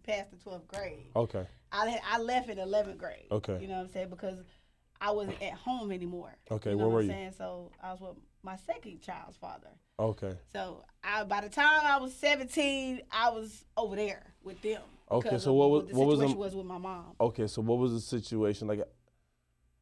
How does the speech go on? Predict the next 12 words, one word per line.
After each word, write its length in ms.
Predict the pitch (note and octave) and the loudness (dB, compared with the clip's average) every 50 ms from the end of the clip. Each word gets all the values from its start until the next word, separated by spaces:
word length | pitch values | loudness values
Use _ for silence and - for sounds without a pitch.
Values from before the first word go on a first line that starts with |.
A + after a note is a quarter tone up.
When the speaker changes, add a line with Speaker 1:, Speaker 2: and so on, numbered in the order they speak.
| _ _ | _ _
Speaker 2:
So 400 | - - C#3 C3+ C3 B2+ A#2+ - - - - | 0 4 6 6 6 6 4 0 -4 -8 -4
when 240 | A#2+ A2+ C3 C#3+ | 0 2 4 6
you 120 | D3+ F3+ F3+ | 6 6 4
get 420 | D3+ B2 B2+ D#3 E3+ F3 F3+ F3+ | 4 6 6 6 6 4 2 2
there 420 | - C3 A#2 G#2+ G#2+ G#2+ G#2 A2 - - _ _ _ _ _ _ _ _ _ _ _ _ _ - | 4 6 6 6 6 4 2 0 -4 -14 _ _ _ _ _ _ _ _ _ _ _ _ _ -6
to 160 | - - D3 | 0 2 2
the 120 | C3 B2+ A#2+ | 4 4 2
second 440 | G#2 - - C#3 C3 C#3 B2+ A2+ G#2+ | 2 4 2 4 4 4 2 2 4
boyfriend, 600 | A#2 B2+ B2 A#2+ G#2 - A2+ A2 A2 G#2+ G#2+ G#2 | 4 4 4 4 2 2 2 4 4 4 4 4
it's 100 | G#2 G2 | 2 2
Speaker 1:
Mm-hmm. 100 | A2 A2 | 4 4
Speaker 2:
like, 160 | G#2+ G#2+ - | 2 2 2